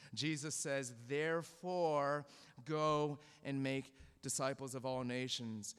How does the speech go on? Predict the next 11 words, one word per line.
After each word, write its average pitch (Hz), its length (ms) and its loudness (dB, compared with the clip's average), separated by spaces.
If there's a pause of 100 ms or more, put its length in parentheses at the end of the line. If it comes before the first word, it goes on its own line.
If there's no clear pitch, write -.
(160)
Therefore 151 500 0
what? 139 280 0
What 156 180 0
is 160 160 -4 (140)
this 151 180 -4
command, 160 560 -2
this 151 180 -2
mission 160 320 -4
flowing 196 760 2 (120)
out 175 240 2
of? 117 260 -4